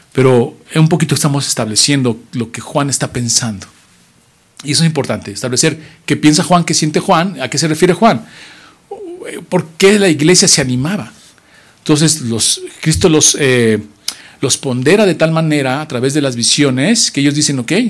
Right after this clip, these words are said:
estas cosas van a suceder, nosotros estamos listos." La pregunta es, ¿tú lo estás?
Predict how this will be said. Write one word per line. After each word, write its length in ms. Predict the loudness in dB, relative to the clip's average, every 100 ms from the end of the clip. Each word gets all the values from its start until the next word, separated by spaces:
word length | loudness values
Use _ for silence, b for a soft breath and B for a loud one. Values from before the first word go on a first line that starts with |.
| -6
estas 240 | -8 -6 -4
cosas 220 | -4 -2
van 120 | -2
a 40 |
suceder, 520 | -2 -2 0 2 0 B B B B _
nosotros 380 | -8 -4 -4 -4
estamos 380 | -4 -2 -2 -4
listos." 380 | -10 -14 -18 -20 _ _ _ _ _ _ B B B B -8
La 100 | -2
pregunta 340 | 0 0 2 0
es, 260 | 0 -6 _ _
¿tú 140 | 0 0
lo 80 |
estás? 400 | 0 -2 -6 -8